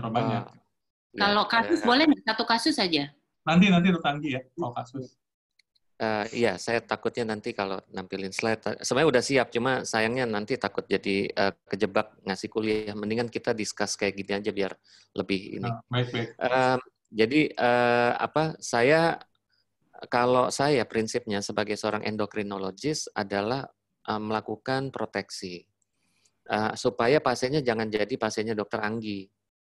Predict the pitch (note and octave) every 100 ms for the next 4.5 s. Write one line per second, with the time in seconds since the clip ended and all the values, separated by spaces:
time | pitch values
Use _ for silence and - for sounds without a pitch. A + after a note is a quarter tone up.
0 | _ _ _ F#2+ G2+ A2+ _ - G2+ G2
1 | G2+ G2+ - C3+ C3+ - - _ - G2+
2 | G2+ G2 - G#2+ G#2 G2+ G2+ G2 A2 G#2
3 | G#2 G2 F2+ - _ _ - - - -
4 | - _ - A#2 A#2